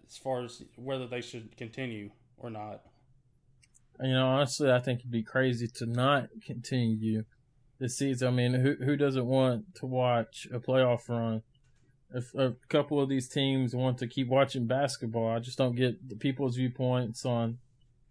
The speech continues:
Speaker 2: not wanting to play, even if we have to start out without fans or something. I mean, I definitely wanna see how this season ends. You know, I think LeBron, after everything with Michael, you know, er-, you know, he's getting more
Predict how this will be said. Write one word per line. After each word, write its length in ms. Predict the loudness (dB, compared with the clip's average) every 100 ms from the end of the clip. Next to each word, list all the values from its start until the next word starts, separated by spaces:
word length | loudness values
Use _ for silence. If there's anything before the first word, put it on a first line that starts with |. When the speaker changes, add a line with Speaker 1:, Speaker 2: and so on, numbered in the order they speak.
| _ _ -4
Speaker 2:
not 280 | 2 4 4
wanting 160 | 2
to 20 | 6
play, 180 | 6
even 160 | 6 4
if 140 | 2
we 80 | 2
have 80 | 2
to 80 | 0
start 280 | 2 6 8
out 220 | 6 4
without 400 | 4 6 6 4
fans 500 | 0 2 2 2 0
or 80 | -4
something. 460 | -2 -4 -2 -2
I 80 | 0
mean, 140 | 0 0
I 60 |
definitely 420 | 2 2 2 0
wanna 120 | 0 -2
see 340 | -2 -2 0
how 160 | 0 0
this 180 | -2 -2
season 300 | -2 0 0
ends. 220 | 0 0
You 100 | 0
know, 140 | 0
I 20 |
think 220 | 0 -2 -2
LeBron, 500 | 0 2 4 2 0 _ _ _ _ 0
after 280 | 2 4 4
everything 400 | 4 6 4 4
with 100 | 6
Michael, 360 | 4 4 2
you 60 | 4
know, 100 | 4
er-, 240 | 4 0 -2
you 80 | -2
know, 120 | 0
he's 280 | 0 0 0
getting 200 | -2 0
more 380 | 2 2 2